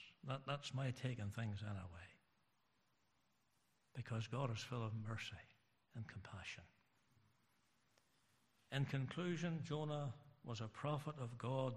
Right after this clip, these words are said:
but his ministry stands in feeble contrast to the prophetic ministry of Christ. In Matthew chapter twelve, we read of a greater than Jonas is here.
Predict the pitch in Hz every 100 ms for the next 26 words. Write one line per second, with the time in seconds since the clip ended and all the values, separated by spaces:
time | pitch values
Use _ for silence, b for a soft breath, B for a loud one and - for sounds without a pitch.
0 | - 110 107 101 123 156 143 - 131 -
1 | - 147 143 123 117 - 151 139 127 -
2 | 151 139 - 107 92 - - - - _
3 | _ b b b b b b - 139 120
4 | - 113 - 139 143 127 127 135 135 -
5 | 135 120 - - 127 127 120 - - B
6 | B B B B B B B B _ 107
7 | 113 123 113 - 123 113 - 123 - 113
8 | 110 - - 139 135 127 107 - 113 104
9 | 117 123 113 - - b b b b b
10 | b b _ - 120 107 113 113 135 156
11 | 151 135 127 110 131 143 131 - 98 -
12 | 107 90 78